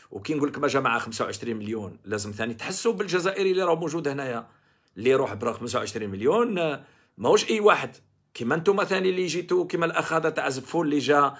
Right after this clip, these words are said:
يعني بال-، اللي جا كذلك بال-، بالسعر هذا نتاع، نتاع ميل سانسون أورو.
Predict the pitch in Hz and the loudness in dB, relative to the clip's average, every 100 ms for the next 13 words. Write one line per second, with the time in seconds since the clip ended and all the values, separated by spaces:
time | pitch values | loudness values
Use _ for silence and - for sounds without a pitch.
0 | - _ - 117 131 147 127 143 143 135 | -16 _ -6 0 0 0 2 2 2 0
1 | 131 127 120 117 - _ _ _ _ _ | 0 -2 -4 -6 -14 _ _ _ _ _
2 | _ _ - - - 131 127 139 135 135 | _ _ -20 -14 -2 0 4 4 2 0
3 | 135 131 117 107 127 120 117 - 131 117 | 0 0 -4 -4 -2 -2 -4 -2 0 0
4 | 117 131 127 117 127 107 110 110 104 101 | 0 0 0 -2 -2 -2 0 -2 -4 -6
5 | 104 101 98 101 110 110 113 101 107 101 | -6 -8 -8 -10 -10 -8 -6 -4 -4 -6
6 | 98 95 98 120 143 120 147 131 110 120 | -8 -10 -6 -2 0 0 0 0 0 0
7 | 123 - | -2 -4